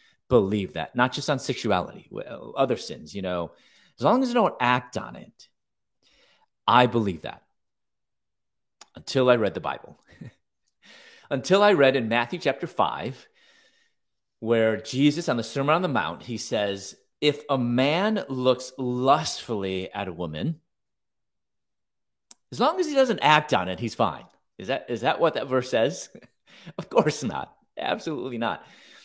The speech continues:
It says, "If a man looks lustfully at a woman, he's already committed adultery." So this whole notion that,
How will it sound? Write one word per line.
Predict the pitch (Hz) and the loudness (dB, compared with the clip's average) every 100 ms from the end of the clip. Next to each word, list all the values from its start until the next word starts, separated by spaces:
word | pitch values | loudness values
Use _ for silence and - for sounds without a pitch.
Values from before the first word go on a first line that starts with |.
| - - | -16 -8
It | 170 | 0
says, | 180 165 | 2 2
"If | 160 | 0
a | 165 | -2
man | 156 170 262 277 | 0 -2 -2 0
looks | 240 - | 0 0
lustfully | 127 123 135 196 - - 120 101 95 | 0 4 4 4 -2 -6 -4 -2 -2
at | 92 95 | -2 -4
a | 85 | -8
woman, | 85 85 110 113 _ _ _ _ _ _ | -10 -10 -10 -12 _ _ _ _ _ _
he's | - - 202 202 208 180 - _ | -12 -6 -4 -2 -4 -8 -14 _
already | 117 110 107 107 110 127 175 185 113 76 - _ _ _ _ _ _ _ - | -6 -4 -6 -8 -4 0 2 4 2 -4 -16 _ _ _ _ _ _ _ -8
committed | - 107 101 98 92 85 - _ _ - | -4 -2 -2 -4 -4 -8 -16 _ _ -20
adultery." | - 85 78 - - - _ _ _ _ _ _ | -12 -10 -10 -14 -20 -20 _ _ _ _ _ _
So | - 160 | 2 4
this | 139 185 185 | 4 0 -4
whole | - 220 294 | -6 -4 -4
notion | 160 127 120 135 - 190 190 202 - _ _ - | -2 2 4 2 -2 -4 -4 -6 -10 _ _ -2
that, | 131 127 | 0 0